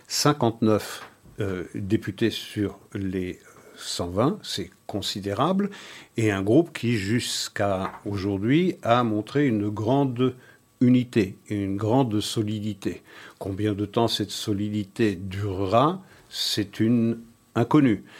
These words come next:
Est-ce que ne se fera pas jour à l'intérieur du Likoud, eh bien, des, euh, velléités chez l'un ou chez l'autre pour, euh, eh bien, devenir, euh, le patron du parti et puis se présenter, euh,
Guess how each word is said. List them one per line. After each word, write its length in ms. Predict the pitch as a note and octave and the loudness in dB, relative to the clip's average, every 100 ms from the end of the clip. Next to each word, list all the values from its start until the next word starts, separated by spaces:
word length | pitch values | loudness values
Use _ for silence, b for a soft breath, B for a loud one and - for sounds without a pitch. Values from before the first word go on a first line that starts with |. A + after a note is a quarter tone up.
| B B B - | B B B -2
Est-ce 280 | G#2+ - - | -2 0 -2
que 340 | A#2 C3 D#3 | 4 6 6
ne 280 | A#2+ G#2 G2+ | 4 0 -2
se 160 | - A2 | -4 -8
fera 300 | - G#2 - | -2 -2 2
pas 400 | G2 G2 F#2 F2 | 2 2 0 -4
jour 400 | G2 B2 C#3 G2+ | 0 4 4 2
à 40 | |
l'intérieur 540 | G2+ G2 G2+ G#2+ A2 | -4 -2 0 2 2
du 120 | G2 F#2+ | 0 -6
Likoud, 480 | F#2+ - B2+ C#3+ | -6 0 2 2
eh 60 | G#2+ | 0
bien, 300 | G2 A2 A2+ | -2 -2 -2
des, 460 | G#2 G2+ G2 F#2+ F2+ | -2 -2 -2 -2 -4
euh, 140 | F2 | -4
velléités 680 | F#2+ A2 G#2+ G#2+ G2 A#2+ C#3 | 0 0 2 0 0 0 0
chez 240 | - G#2 | 0 -4
l'un 240 | G2+ A#2+ B2 | -2 2 2
ou 160 | G2+ | 0
chez 260 | G#2+ - G2+ | -2 -4 0
l'autre 440 | A#2 D3+ D3+ A2 | 4 4 4 0
pour, 480 | A2 A2+ A#2 A2+ G2+ | -2 -2 0 2 0
euh, 200 | G2 G2 - B B B B | -2 -4 -10 B B B B
eh 40 | |
bien, 240 | F#2+ A2+ G2+ | 0 0 0
devenir, 580 | G2+ G2 A2+ C3 A2 | -2 -2 2 2 2
euh, 240 | G2+ G2 F#2+ B B B B | 0 -2 -4 B B B B
le 600 | G#2 G2 G2 F#2+ E2 F#2 - | 0 2 0 -2 -6 -8 -4
patron 400 | G#2+ G#2+ A#2+ A2+ | 0 2 4 2
du 500 | F#2 G2 G2 G2 F#2 | 0 -2 0 -2 -4
parti 460 | - - - D3 D#3+ | -6 -4 0 2 4
et 40 | |
puis 220 | A2 A#2+ - | 2 -2 -6
se 100 | G#2 | -8
présenter, 720 | - G2 G2 F#2+ C3+ D3+ A#2 | -8 -6 -6 0 2 4 2
euh, 140 | G2+ | 0